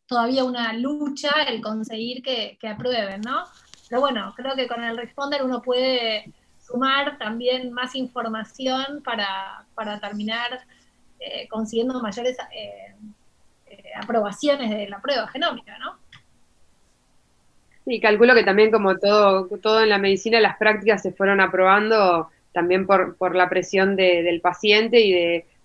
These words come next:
Speaker 2: de, de, de saber esta información. Me parece que,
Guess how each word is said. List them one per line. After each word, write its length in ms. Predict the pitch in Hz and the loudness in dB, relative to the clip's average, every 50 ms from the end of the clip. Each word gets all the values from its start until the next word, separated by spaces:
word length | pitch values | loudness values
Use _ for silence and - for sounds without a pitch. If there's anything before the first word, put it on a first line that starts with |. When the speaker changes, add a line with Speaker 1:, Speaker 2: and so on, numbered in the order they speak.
| _ _ - | _ _ -14
Speaker 2:
de, 320 | 165 160 175 180 - - | -8 -4 -2 -2 -2 -2
de, 340 | 165 185 185 185 185 180 185 | 0 0 0 2 2 0 0
de 120 | 185 185 | -2 -2
saber 360 | 185 196 185 185 202 220 226 | 2 4 6 8 8 8 8
esta 180 | 233 226 - 202 | 6 6 4 -2
información. 680 | 185 - - 180 170 170 165 - 233 233 214 196 180 170 | -2 0 0 0 0 0 0 4 6 6 6 6 4 2
Me 100 | 165 156 | -2 -2
parece 320 | 175 185 185 226 214 190 | -2 -2 0 0 0 2
que, 340 | 190 185 180 180 170 170 | 4 4 6 4 4 2